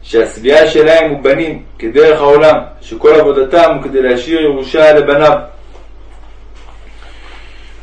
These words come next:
ובאמת, מי שאינו איש קדוש ורודף אחר תאוות ומניח ממונו לבניו,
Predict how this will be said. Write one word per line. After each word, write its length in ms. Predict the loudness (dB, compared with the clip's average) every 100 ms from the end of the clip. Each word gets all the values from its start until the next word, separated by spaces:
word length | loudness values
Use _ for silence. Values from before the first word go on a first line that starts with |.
| -18
ובאמת, 600 | -4 -2 2 2 2 -4 -18 -20 -12
מי 300 | -8 -6 -4
שאינו 360 | 0 0 0
איש 160 | -8 -2
קדוש 460 | 0 2 2 0 -8
ורודף 400 | -8 0 0 0
אחר 280 | 0 0 2
תאוות 500 | 2 2 0 -2 -14 -20 -20 -16
ומניח 600 | -10 -8 -2 2 2 2
ממונו 400 | -4 -6 -2 0
לבניו, 560 | 0 -2 0 0 0